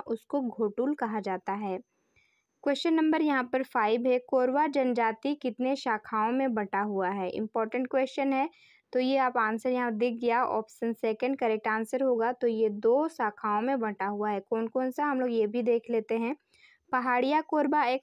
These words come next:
होता है और दूसरा जो है यहाँ पर बिहरिया कोरबा होता है, ये दो शाखाओं में बटा हुआ है।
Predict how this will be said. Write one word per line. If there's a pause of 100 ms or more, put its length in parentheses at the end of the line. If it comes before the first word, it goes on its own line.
होता
है (100)
और
दूसरा
जो
है
यहाँ
पर
बिहरिया
कोरबा
होता
है,
ये (420)
दो
शाखाओं
में
बटा
हुआ
है।